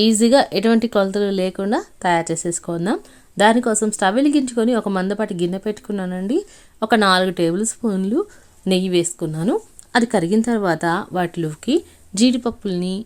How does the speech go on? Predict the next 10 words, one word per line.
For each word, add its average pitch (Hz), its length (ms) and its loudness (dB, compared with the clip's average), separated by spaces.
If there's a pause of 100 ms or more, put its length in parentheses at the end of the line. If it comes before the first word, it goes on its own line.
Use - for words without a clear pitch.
(160)
అలాగే 180 240 -2 (100)
కిస్మిస్ని 190 580 -2 (120)
రెండు 185 240 -2
టేబుల్ 180 260 0
స్పూన్ 160 300 -8
చొప్పున 226 320 -4
వేసుకున్నాను. 151 580 -4 (880)
ఈ 220 120 -2
కిస్మిస్ 302 360 6 (540)
చక్కగా 226 300 2